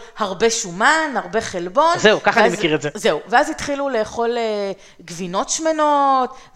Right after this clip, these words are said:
Speaker 1: וסטייקים עם, אה, אתה יודע,
Speaker 2: נכון.
Speaker 1: כזה אנטריקוט עם פס שומן יפה כזה, אה, כל מיני כאלה,
Speaker 2: אבל אני
Speaker 1: שבסוף
Speaker 2: חייב
Speaker 1: זאת לא
Speaker 2: להגיד לך,
Speaker 1: המטרה.
Speaker 2: אבל אני חייב להגיד לך שאותם אנשים, הרי מה הגאווה הכי גדולה?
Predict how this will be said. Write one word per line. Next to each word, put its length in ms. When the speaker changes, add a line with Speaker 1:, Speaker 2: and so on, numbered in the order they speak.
Speaker 1:
וסטייקים 880
עם, 220
אה, 320
אתה 120
יודע, 140
Speaker 2:
נכון. 200
Speaker 1:
כזה 420
אנטריקוט 440
עם 120
פס 160
שומן 340
יפה 240
כזה, 320
אה, 60
כל 160
מיני 180
כאלה, 320
Speaker 2:
אבל 160
אני 140
Speaker 1:
שבסוף 220
Speaker 2:
חייב 120
Speaker 1:
זאת 20
לא 60
Speaker 2:
להגיד 160
לך, 80
Speaker 1:
המטרה. 200
Speaker 2:
אבל 140
אני 100
חייב 160
להגיד 180
לך 140
שאותם 440
אנשים, 420
הרי 340
מה 640
הגאווה 320
הכי 140
גדולה? 280